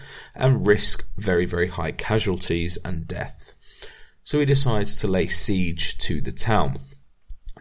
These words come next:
Now, Gloucester is very, very well defended, it has very good walls, and it only has around fifteen hundred men defending the town.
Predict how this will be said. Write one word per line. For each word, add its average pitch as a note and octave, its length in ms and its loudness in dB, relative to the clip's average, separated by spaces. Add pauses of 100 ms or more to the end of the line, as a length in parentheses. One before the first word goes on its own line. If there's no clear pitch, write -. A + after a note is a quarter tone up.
Now, F#2 300 0 (500)
Gloucester A#2+ 400 4
is F#2+ 120 6
very, F2+ 200 4
very E2+ 220 2
well E2+ 180 2
defended, A#2 760 -2 (200)
it F#2 60 -4
has F2+ 180 -6
very D#2 240 -4
good F2 160 -6
walls, G2+ 600 2
and B2 120 0
it B2+ 60 2
only D3 180 0
has A2+ 420 -2
around G#2 440 0
fifteen A2 480 -2
hundred F#2 340 -4
men F2 360 -4
defending E2 540 -4
the F2 80 -8
town. F2+ 460 0